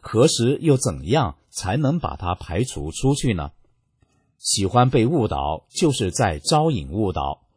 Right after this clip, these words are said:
那么被误导后产生邪物，也就是自己选择的结果了。自己将来真能不后悔吗？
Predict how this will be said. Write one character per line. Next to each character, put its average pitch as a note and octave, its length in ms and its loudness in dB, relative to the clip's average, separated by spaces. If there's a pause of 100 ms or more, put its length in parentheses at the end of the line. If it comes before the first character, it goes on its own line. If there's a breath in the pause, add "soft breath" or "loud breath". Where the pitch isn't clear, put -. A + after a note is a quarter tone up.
那 A#2+ 160 2
么 F2+ 200 0
被 C#3+ 220 4
误 D#3 220 2
导 D#2 180 0
后 G#2 300 2
产 C#2 300 -10
生 C#3 200 0
邪 D2 260 -6
物， C3 280 0 (360 soft breath)
也 G2 200 0
就 C3 160 4
是 F#2+ 280 0
自 E3 220 0
己 G2 200 -2
选 C#2+ 300 -6
择 G2 200 -2
的 C3+ 140 4
结 E2 240 -4
果 D2+ 240 -4
了。 D2+ 260 -6 (380)
自 C#3 240 2
己 D#2+ 240 -4
将 C3+ 240 2
来 E2+ 300 -4
真 D#3+ 340 0
能 F2 180 -4
不 D2+ 220 -8
后 A2+ 200 4
悔 C#2 220 -6
吗？ G2 260 0